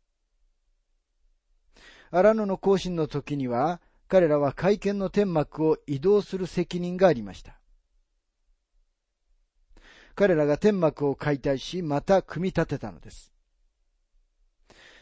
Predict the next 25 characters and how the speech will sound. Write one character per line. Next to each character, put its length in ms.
ゲ 160
ル 60
シ 120
ョ 40
ン 80
族 240
は 340
幕 340
と 220
覆 260
い 140
を 100
運 300
び 80
ま 100
し 80
た。 140
そ 140
し 40
て 140
ケ 180
ハ 140
テ 140
族 260
は 320